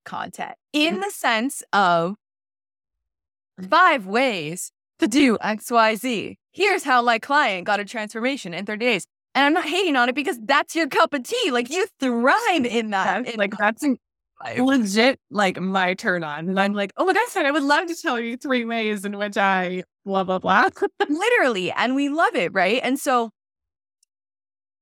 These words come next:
Speaker 1: today I'm, like, digging into my astrology chart and all these things are connecting with me launching my podcast and with me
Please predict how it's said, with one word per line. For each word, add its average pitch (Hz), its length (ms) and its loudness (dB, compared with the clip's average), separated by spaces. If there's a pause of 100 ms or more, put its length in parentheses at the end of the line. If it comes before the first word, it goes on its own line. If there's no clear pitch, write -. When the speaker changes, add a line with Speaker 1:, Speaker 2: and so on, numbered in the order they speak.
(440)
Speaker 1:
today 269 420 0
I'm, 233 240 2
like, 208 240 -2 (100)
digging 302 280 0
into 285 200 0
my 254 140 2
astrology 214 540 -2
chart 214 240 -4
and 202 80 -6
all 262 160 0
these 277 180 -6
things 254 260 -4
are 240 60 -2
connecting 226 480 -4
with 196 140 -8
me 202 120 -6
launching 180 300 -4
my 151 120 -8
podcast 254 680 0
and 208 100 -4
with 190 120 -8
me 196 280 -4